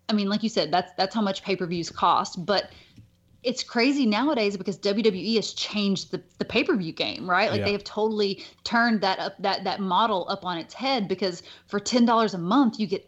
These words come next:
Speaker 1: everything. You get all the pay-per-views, you get all the content, you get, I mean, even if you only got pay-per-views for ten dollars a month, like, that, that's insane,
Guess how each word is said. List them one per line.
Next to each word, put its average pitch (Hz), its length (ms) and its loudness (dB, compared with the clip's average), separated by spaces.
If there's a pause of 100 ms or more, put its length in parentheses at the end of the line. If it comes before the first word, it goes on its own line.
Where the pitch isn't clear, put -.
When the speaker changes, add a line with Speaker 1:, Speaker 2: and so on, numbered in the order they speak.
Speaker 1:
everything. 208 680 -4
You 208 100 2
get 233 280 2
all 185 240 4
the 170 80 -4
pay-per-views, 165 580 -6
you 202 80 -2
get 226 260 4
all 190 200 4
the 190 80 -8
content, 175 500 -6
you 196 120 -8
get, 226 220 -2 (280)
I - 20 4
mean, 220 140 4
even 294 180 2
if 349 100 -2
you 262 120 2
only 247 240 6
got 226 180 0
pay-per-views 202 540 -4
for 196 100 -8
ten 190 180 -4
dollars 165 360 0
a 180 40 -6
month, 156 320 -2
like, 170 200 -4
that, - 360 0 (120)
that's 220 180 0
insane, 196 540 -4